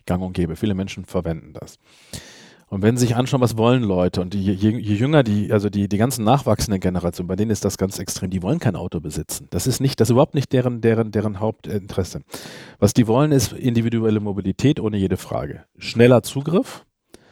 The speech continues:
aber das haben sie heute mit Uber und Didi, also normalerweise dauert das so zwischen drei bis fünf Minuten, bis ein Auto kommt. Da müssen sie oft länger laufen zu ihrem Parkplatz, wenn das, also das, das ist gegeben.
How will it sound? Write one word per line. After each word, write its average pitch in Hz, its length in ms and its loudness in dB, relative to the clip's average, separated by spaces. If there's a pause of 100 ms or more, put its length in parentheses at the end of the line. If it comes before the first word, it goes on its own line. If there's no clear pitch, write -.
(160)
aber 98 160 0
das 113 180 4
haben 139 120 2
sie 135 140 -2
heute 127 260 0
mit 113 220 -4
Uber 127 180 -2
und 117 160 -4
Didi, 120 300 0 (160)
also 95 320 -4 (320)
normalerweise 104 760 0
dauert 104 240 2
das 101 100 0
so - 80 -4
zwischen 104 280 -8
drei 95 200 4
bis 101 140 -2
fünf - 300 -10
Minuten, 104 320 -6
bis 87 160 -8
ein 92 40 -8
Auto 82 240 -12
kommt. 95 300 -8 (480)
Da 90 100 0
müssen 104 240 -2
sie 101 120 0
oft - 320 -4
länger 101 440 0
laufen 92 320 0
zu - 120 -10
ihrem 87 120 -8
Parkplatz, - 460 -8
wenn 76 140 -14
das, - 180 -20
also 101 180 -8
das, 107 180 2
das - 180 2
ist 107 100 -4
gegeben. 92 380 -4